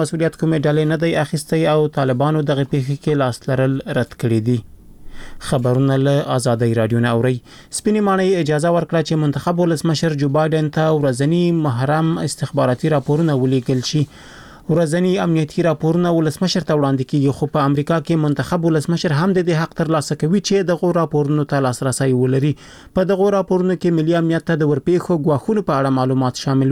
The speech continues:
وي. منتخب ولسمشر جو بایدن ته د ورځني راپور د لېږلو لړۍ وروسته له هغه پیل شوه چې پرون د ټرمپ ادارې ویل د بایدن ادارې ته د انتقال رسمي بهیر پیلېدای شي. ولسمشر ټرمپ خپله ماته نه ده منلې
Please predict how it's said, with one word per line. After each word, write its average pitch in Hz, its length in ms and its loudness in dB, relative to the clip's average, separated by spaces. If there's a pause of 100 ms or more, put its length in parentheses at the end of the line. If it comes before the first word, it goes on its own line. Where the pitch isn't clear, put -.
وي. 147 80 0 (380)
منتخب 151 460 0
ولسمشر 151 560 -2
جو 143 120 0
بایدن 165 400 0
ته 170 160 2
د 156 80 2
ورځني 151 400 2
راپور 160 320 0
د 147 140 2
لېږلو 165 400 2
لړۍ 165 260 2
وروسته 165 360 0
له 147 120 2
هغه 165 240 0
پیل 190 300 2
شوه 190 180 0
چې - 560 -4
پرون 190 320 2
د 175 160 -2
ټرمپ 185 280 0
ادارې 170 360 2
ویل 170 340 0
د 143 160 0
بایدن 160 380 0
ادارې 147 320 2
ته 165 160 -2
د 147 80 0
انتقال 170 480 -2
رسمي 180 400 0
بهیر 147 280 0 (120)
پیلېدای 127 400 2 (100)
شي. 156 140 2 (1120)
ولسمشر 151 560 0
ټرمپ 165 320 -2
خپله 151 240 0
ماته 156 260 0
نه 175 120 0
ده 185 100 0
منلې 185 320 2